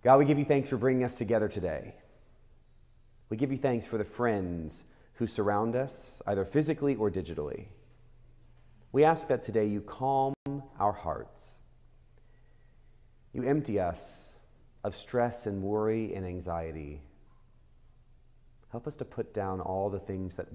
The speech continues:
weigh on us, that we can make space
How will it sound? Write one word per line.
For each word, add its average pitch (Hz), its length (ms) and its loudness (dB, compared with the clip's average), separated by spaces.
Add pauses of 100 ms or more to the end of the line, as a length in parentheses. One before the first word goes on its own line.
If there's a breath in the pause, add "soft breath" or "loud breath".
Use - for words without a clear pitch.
weigh 87 340 -4
on 80 160 -8
us, - 460 -12 (1900)
that 98 100 -4
we 123 140 2
can 147 120 -4
make 131 160 -2
space - 720 -10